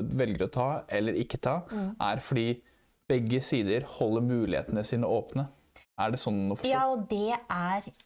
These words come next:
Speaker 2: i ra-, rammeverket til Kirkegård fra en estetisk sfære.
Speaker 1: Ikke sant.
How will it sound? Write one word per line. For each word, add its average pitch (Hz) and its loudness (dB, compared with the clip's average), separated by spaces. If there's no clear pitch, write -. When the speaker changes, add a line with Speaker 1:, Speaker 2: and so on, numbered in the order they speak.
Speaker 2:
i 202 -2
ra-, 220 -2
rammeverket 170 -2
til 185 -8
Kirkegård 185 -4
fra 196 0
en 185 -4
estetisk - -4
sfære. - -6
Speaker 1:
Ikke 139 -2
sant. - -14